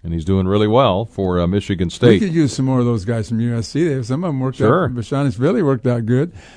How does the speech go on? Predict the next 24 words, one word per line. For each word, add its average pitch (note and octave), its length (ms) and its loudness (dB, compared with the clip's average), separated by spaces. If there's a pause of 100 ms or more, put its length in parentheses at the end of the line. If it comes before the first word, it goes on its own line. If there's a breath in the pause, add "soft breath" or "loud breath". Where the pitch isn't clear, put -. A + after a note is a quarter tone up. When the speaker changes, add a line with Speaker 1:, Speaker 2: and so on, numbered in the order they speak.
(160 loud breath)
Speaker 2:
I, D#3 140 0
when D3 180 0
I, E3 200 2
uh, C#3 180 -2
when D3 420 -8
I D3 180 -4
think D#3 440 -6
about C3 420 -2 (760)
Peter's B2+ 580 -2
best D#3+ 560 -2
passing C#3+ 520 -2
games, D3 600 -2 (120)
Speaker 1:
Mm-hmm. E2 300 -4
Speaker 2:
who F#3+ 140 4
was C3+ 180 0
on C3+ 140 0
the B2 100 0
receiving A2+ 480 -4
end? F#2+ 140 -8
Speaker 1:
Imad F2+ 360 0
Bebe. F2 420 -2 (140)
Speaker 2:
You A2 120 -8
bet. G#2 260 -10 (160)
Speaker 1:
Yep. E2+ 220 -12